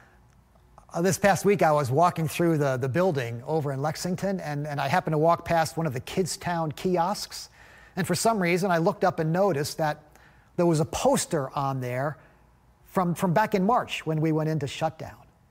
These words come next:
It turns out that the virtue of the month, in the month of March for Kidstown, was forgiveness.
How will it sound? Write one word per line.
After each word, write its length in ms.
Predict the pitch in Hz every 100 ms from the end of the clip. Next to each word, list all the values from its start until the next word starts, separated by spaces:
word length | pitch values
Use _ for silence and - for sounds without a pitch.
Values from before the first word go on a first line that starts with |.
| _ _ _ _ _ _ _
It 80 | -
turns 300 | - 226 170
out 180 | 190 170
that 140 | 160
the 100 | 156
virtue 500 | 131 226 233 - 214
of 140 | 151
the 100 | 123
month, 440 | 139 165 208 135 - - -
in 100 | 147
the 60 | 147
month 240 | 160 175
of 80 | 180
March 300 | 165 143 -
for 120 | -
Kidstown, 720 | - 185 - - 127 117 127 - - _ -
was 220 | 156 -
forgiveness. 880 | - 151 185 170 123 - - -